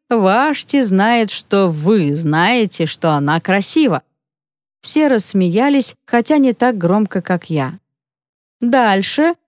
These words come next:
продолжил Лоуренс, «впервые законно и официально Скарлетт Купер Лерман». Алекс поднял постер со Скарлетт. На снимке Скарлетт лежала на боку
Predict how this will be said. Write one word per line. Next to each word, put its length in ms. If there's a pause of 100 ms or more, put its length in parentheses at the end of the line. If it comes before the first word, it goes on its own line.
(120)
продолжил 580
Лоуренс, 540 (500)
«впервые 720
законно 800
и 140
официально 960 (260)
Скарлетт 960
Купер 640
Лерман». 680 (760)
Алекс 520
поднял 480
постер 480
со 160
Скарлетт. 640 (560)
На 220
снимке 680
Скарлетт 800
лежала 560
на 160
боку 560